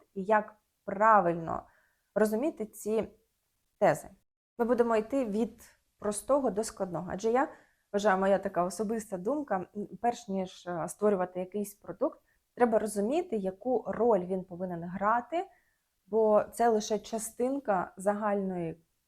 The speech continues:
картини, е, до якої ми ведемо нашого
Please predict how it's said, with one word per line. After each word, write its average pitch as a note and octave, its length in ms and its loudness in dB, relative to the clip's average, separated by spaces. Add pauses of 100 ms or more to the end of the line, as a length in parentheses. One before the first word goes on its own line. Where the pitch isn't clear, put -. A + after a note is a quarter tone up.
картини, A#3 840 0 (400)
е, F3+ 540 -8
до F#3 220 2
якої A3 360 2
ми G3+ 200 -2
ведемо G3+ 500 0
нашого F#3 760 -6